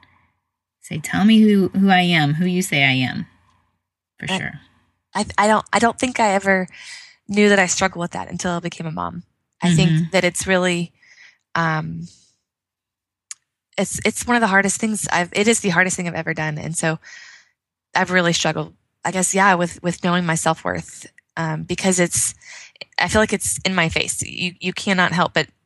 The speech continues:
Speaker 2: but, um, see what you struggle with or see, you know, in, in, in your parenting, in your loving of your kids. I think that's where I didn't realize I struggled with that, but you,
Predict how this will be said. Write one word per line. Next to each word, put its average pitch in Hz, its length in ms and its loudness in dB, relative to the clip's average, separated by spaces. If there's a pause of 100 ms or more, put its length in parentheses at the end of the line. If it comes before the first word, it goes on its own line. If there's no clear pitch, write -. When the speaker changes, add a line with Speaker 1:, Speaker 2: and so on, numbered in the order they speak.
(260)
Speaker 2:
but, 170 480 0
um, 156 420 -4 (720)
see 208 280 2
what 175 200 2
you 165 80 -4
struggle 160 380 -2
with 151 280 -8
or 160 160 -2
see, 175 640 -6 (600)
you 190 160 0
know, 80 160 -2
in, 156 120 -4
in, 175 240 -2
in 180 160 -2
your 175 100 0
parenting, 196 440 -2
in 165 120 -2
your 160 200 0
loving 170 300 -2
of 160 80 -2
your 156 100 -6
kids. 170 280 -4
I 160 80 -4
think 165 280 -6
that's - 340 -4
where 156 380 -2 (300)
I 165 60 2
didn't 185 160 2
realize 185 340 4
I 180 100 2
struggled 180 320 -2
with 190 100 0
that, 196 220 2
but 165 120 -6
you, 180 240 -6